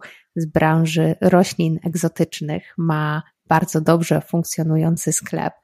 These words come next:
stworzyła społeczność wokół swojego biznesu, również, y, taką bardzo zaangażowaną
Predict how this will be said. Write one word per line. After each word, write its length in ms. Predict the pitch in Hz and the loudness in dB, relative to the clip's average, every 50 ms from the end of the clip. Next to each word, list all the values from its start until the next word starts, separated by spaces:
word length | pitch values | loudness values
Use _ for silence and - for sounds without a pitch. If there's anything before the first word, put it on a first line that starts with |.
| - - - _ | -20 -20 -20 _
stworzyła 840 | - - - - - - 175 175 170 170 170 170 170 165 160 165 165 | -14 -14 -14 -8 -4 -2 0 2 2 2 4 4 4 2 2 0 -2
społeczność 1160 | - - - _ - 170 175 180 190 208 214 208 - - 170 156 156 156 - - - - - - 175 160 - | -6 -10 -6 _ 2 4 4 6 6 4 2 0 -4 -8 -6 -6 -8 -8 -10 -14 -16 -16 -16 -16 -12 -6 -4
wokół 580 | 160 160 156 - - - 165 160 160 156 160 | -2 -2 -4 -4 -4 -2 -2 0 0 -2 -2
swojego 580 | 160 - - - - 160 160 156 151 151 156 151 | -4 -8 -8 -4 -2 0 0 0 0 -2 -4 -4
biznesu, 680 | 151 165 160 165 165 160 156 151 - - - 156 165 - - - _ _ _ - | -4 -4 -4 -2 0 0 -2 -2 -4 -4 -4 -2 -2 -4 -6 -12 _ _ _ -2
również, 840 | 214 180 190 190 190 190 180 175 170 165 165 - - - - - | 2 4 4 4 4 4 2 2 0 -2 -4 -4 -6 -6 -6 -4
y, 340 | - - 170 170 175 175 165 - _ _ _ _ _ - | -4 -2 -2 0 -2 -2 -4 -6 _ _ _ _ _ -10
taką 580 | 170 170 _ - - 165 160 160 160 160 170 - - - - - _ _ _ _ | -10 -10 _ -6 -2 0 0 2 2 0 -2 -4 -8 -16 -20 -20 _ _ _ _
bardzo 300 | - 185 185 185 - 185 185 | 0 0 0 2 2 0 2
zaangażowaną 1080 | 170 185 185 185 180 180 180 175 - 185 185 190 233 233 214 185 175 180 180 185 185 | 4 2 2 2 2 2 2 2 2 2 4 4 4 4 4 4 2 2 2 2 0